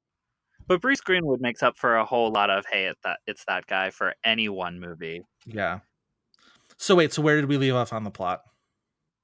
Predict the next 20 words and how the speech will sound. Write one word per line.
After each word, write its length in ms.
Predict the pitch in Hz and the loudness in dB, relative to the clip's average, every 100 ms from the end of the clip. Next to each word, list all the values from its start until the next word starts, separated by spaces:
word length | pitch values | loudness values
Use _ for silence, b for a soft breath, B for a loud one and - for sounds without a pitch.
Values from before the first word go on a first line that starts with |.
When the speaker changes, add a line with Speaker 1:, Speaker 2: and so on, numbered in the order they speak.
| _ _ _ b b b b | _ _ _ b b b b
Speaker 1:
Um, 400 | 165 170 180 175 | 4 8 6 4
that's 320 | 160 170 180 - | 6 8 8 2
essentially 1080 | 180 202 196 220 208 196 185 185 143 147 | 4 4 6 4 8 8 8 6 4 2
the 200 | 135 156 | 2 2
thrust 380 | 151 180 170 - | 4 6 4 4
of 80 | 165 | 0
the 60 | 160 | 2
movie. 340 | 156 196 135 | 2 4 4
Once 220 | 120 123 | 4 2
she 140 | - 151 | 0 0
breaks 340 | 139 143 - | 2 2 4
out 120 | 160 | 4
of 80 | 143 | 4
jail, 360 | - 147 131 123 | 4 4 6 6
you 100 | 117 | 4
get 140 | 135 | 0
this 140 | 131 120 | 0 -2
great 340 | 131 127 139 | 2 4 4
montage 560 | 131 113 120 123 123 110 - | 4 2 2 4 4 2 -2
sequence 600 | 120 - 113 101 98 - | -8 -4 -2 -2 -6 -14